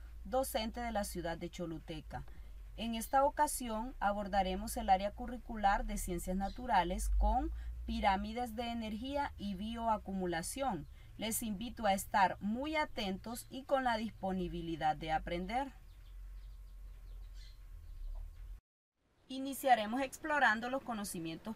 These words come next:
previos que usted tiene sobre el tema. Observe detenidamente la imagen que aparece en pantalla.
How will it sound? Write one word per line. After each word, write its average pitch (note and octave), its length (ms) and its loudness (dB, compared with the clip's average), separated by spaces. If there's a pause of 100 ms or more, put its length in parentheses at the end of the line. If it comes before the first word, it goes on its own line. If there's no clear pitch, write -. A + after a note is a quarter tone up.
previos A3+ 420 -2
que F#3+ 160 -4
usted F3+ 280 -2
tiene E3 360 -4
sobre D#3+ 260 -4
el C#3+ 80 -8
tema. G#3 460 -4 (760)
Observe C4 540 2
detenidamente G#3+ 880 0
la G#3+ 160 2
imagen F3+ 320 0
que F#3 100 -4
aparece D3+ 400 -2
en D#3 100 -6
pantalla. F#3 600 2